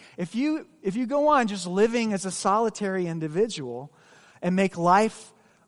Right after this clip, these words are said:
all about your agenda and your happiness, you'll be lost at sea without community. There's a lot more I could say about that.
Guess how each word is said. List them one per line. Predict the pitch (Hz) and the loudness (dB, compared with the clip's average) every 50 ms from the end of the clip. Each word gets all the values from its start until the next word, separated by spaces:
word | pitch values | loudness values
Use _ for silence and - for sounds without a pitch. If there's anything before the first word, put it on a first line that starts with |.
| _ _ | _ _
all | 185 196 226 226 | 2 2 4 4
about | 208 180 202 190 185 185 | 4 4 4 2 2 0
your | 165 190 202 196 | -2 0 0 0
agenda | 185 160 143 160 190 226 247 180 151 135 127 127 135 - - _ _ - - | 0 0 -2 -4 -4 -4 -4 -4 -4 -4 -4 -6 -6 -10 -14 _ _ -12 -8
and | 165 165 175 | -6 -4 -2
your | 180 175 | -2 -2
happiness, | 156 170 185 190 214 - 190 160 143 131 - - 202 | -2 -2 -2 -2 -2 -4 -6 -8 -8 -10 -10 -10 -10
you'll | 208 240 | -10 -8
be | 247 262 | -8 -6
lost | 208 160 156 160 190 196 - - - 151 | -4 -2 -2 -2 -2 -2 -4 -8 -12 -12
at | 135 | -10
sea | - - - - - 165 196 160 - 165 117 - - _ _ _ _ _ _ _ | -10 -10 -10 -8 -8 -8 -8 -8 -10 -12 -16 -20 -20 _ _ _ _ _ _ _
without | 143 151 - 170 165 - - | -10 -2 0 0 0 0 -4
community. | - - 165 151 151 160 180 180 139 - - - 123 131 143 _ _ _ _ _ _ _ _ _ _ _ _ _ _ _ _ _ _ - - _ _ _ | -10 -12 -10 -10 -8 -8 -8 -8 -10 -12 -16 -18 -20 -20 -20 _ _ _ _ _ _ _ _ _ _ _ _ _ _ _ _ _ _ -20 -20 _ _ _
There's | - - | -16 -8
a | 156 | -2
lot | 156 160 156 | 0 0 0
more | 151 143 131 | 0 -6 -8
I | 120 | -10
could | 139 - | -12 -12
say | - - 147 139 | -12 -10 -10 -10
about | 131 220 220 - - - | -10 -12 -14 -14 -14 -14
that. | - 123 - - | -12 -12 -12 -14